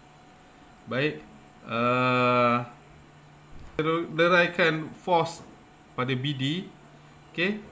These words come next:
pada Y direction dua ratus lima puluh, empat per lima ke atas positif, tolak F C D, kita nak cari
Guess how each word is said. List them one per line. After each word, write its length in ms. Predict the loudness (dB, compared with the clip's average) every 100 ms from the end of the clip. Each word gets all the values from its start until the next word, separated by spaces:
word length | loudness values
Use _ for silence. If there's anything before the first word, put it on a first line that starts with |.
| -8
pada 240 | -4 -4 -8
Y 340 | -14 -2 2 2
direction 640 | 2 -2 -4 -2 -2 -2 -8 -18 -20 -20 -20 -20 -20 -20 -20 -20 -20 -20 -10
dua 240 | -2 0 2
ratus 560 | 0 0 -2 -4 -6
lima 240 | -6 -4 -6
puluh, 560 | -6 -2 0 0 -2 -6 -16 -20 -20 -20 -20 -16
empat 560 | -14 -10 -4 -4 -4 -10
per 80 | -6
lima 480 | -4 -4 -4 -4 -6 -14 -20 -20 -20 -20 -20 -20 -20 -20 -20 -20 -20 -20 -20 -20 -20 -14
ke 80 | -10
atas 400 | -8 -4 -6 -6
positif, 560 | -8 -8 -6 -4 -6 -8 -20 -20 -20 -20 -16
tolak 560 | -10 -4 0 0 -2 -10 -20 -20 -20 -20 -20 -12
F 240 | -6 -6 -6 -14 -20
C 300 | -14 -8 -8
D, 320 | -6 -6 -8
kita 240 | -10 -10 -8
nak 160 | -8
cari 480 | -8 -8 -6 -6 -8